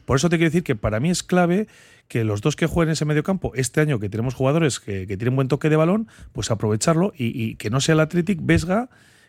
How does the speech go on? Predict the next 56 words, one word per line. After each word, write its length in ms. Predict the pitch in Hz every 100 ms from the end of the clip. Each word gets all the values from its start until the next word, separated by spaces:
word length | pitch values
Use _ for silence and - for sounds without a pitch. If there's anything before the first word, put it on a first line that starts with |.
| _
con 180 | - 113
las 140 | 107
dificultades. 800 | 104 113 98 104 151 156 123 - -
Para 200 | - 101
mí 160 | 147 151
es 120 | 123
un 80 | 120
jugador 340 | 131 135 135
lento 420 | 147 156 135 92 - - - - -
y, 280 | 127 123 -
y 40 |
luego 180 | 123 135
tiene 180 | 151 151
muchas 220 | 151 143
dificultades 560 | 127 127 127 170 135 110
a 40 |
la 80 | 98
hora 200 | 113 120
de 220 | 120 120
hacer 220 | 120 -
circular 300 | 120 131 147
el 60 | 143
balón 280 | 147 180 220 -
y 100 | 110
luego 380 | 123 196 226 196
que 120 | 117
en 100 | 101
el 100 | 101
aspecto 380 | 98 - 147 202
defensivo 560 | 185 202 - 208 240 - - -
tampoco 340 | - 113 175 226
es 80 | 220
un 80 |
jugador 340 | - 123 117 107
que 120 | 117
te 100 | 107
gana 720 | 120 113 107 104 101 98 98
muchas 260 | 107 117 110
disputas. 460 | 95 - 202 214
Por 220 | - 110 113
alto 420 | 127 175 208 220 - - -
es 120 | 131
un 80 | 160
jugador 220 | 160 143
que 100 | 123
tampoco 360 | 120 110 117 123
te 100 | 120
gana 200 | 127 127
muchos 280 | 127 147
balones 400 | 139 151 180 214 -
y 80 | 113
por 180 | 107 98
abajo 260 | 117 -
pues 140 | 185 -
tampoco 400 | 151 214 240 165
es 180 | -